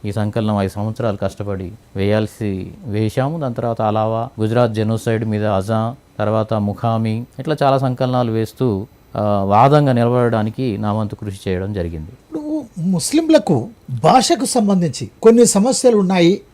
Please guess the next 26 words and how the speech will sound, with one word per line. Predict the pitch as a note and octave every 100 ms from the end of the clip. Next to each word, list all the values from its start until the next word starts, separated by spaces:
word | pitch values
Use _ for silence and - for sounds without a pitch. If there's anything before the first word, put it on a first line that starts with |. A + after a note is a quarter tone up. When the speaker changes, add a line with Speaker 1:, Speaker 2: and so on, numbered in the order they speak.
| D3+
Speaker 2:
అని, | E3+ F#3+ D#3 D#3
ఆ, | F#3 C#3+ C3+ C#3+ - -
తెలుస్తుంది. | G#3 - E3 A2+ - _
ఏమిటి | E3+ C4+ E4
ఆ | D#4+
సమస్యలు? | - B3+ A#3+ A#3+
భాషకు | F#3 D3+ G3+ C#4+
సంబంధించిన | A#3+ B3+ C4 B3 A#3
సమస్యలు | A#3 A3+ G#3+ A3
ఏంటి? | A3+ G3+ G#3+ - -
Speaker 1:
భాష | A#2 B2 E3+ - G3+ G#3 G#3 - -
చాలా | D3+ D3+
ముఖ్యమైనది, | C#3 C3 D#3 D3 B2+ A#2
మీకు | A2 -
తెలుసు. | A2 - B2 F#3 - -
కాకపోతే | A2+ E3 D#3+ D#3+ D#3+ D#3+ E3 D#3
ముస్లింలకు | C3 - D#3 D#3 D3
అదనంగా | A2+ A2 C#3 E3 D3+
ఉన్న | C#3+ B2
సమస్య | A#2+ B2 - B2
ఏంటంటే, | A2 A2 G2 - F2 A2+ - _
ఇప్పుడు | C3 C#3+ D3 D3
తెలుగు | C#3 C3+ D#3
రాష్ట్రాల్లో | E3+ D#3 - D3+ C#3+
మనం | C#3 B2+ A#2+
చూస్తే | C#3 - B2 G2